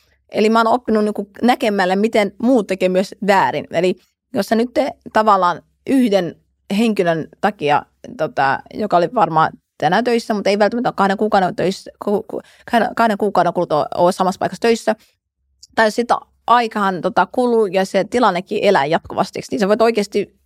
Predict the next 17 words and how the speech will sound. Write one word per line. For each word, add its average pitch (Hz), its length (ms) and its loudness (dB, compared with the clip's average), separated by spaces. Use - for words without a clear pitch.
uudelleen 196 420 2
myydä 190 340 2
ja 160 100 2
vähän 226 140 2
niin 214 100 -2
kuin - 80 -18
tunnustaa 208 420 0
sen, 180 180 -2
kun 190 80 -4
se - 80 -12
sanoo 180 240 0
ei, 202 260 2
että - 180 -6
voisiko 220 260 0
se - 100 -8
kuitenkin 233 540 0
olla 165 300 2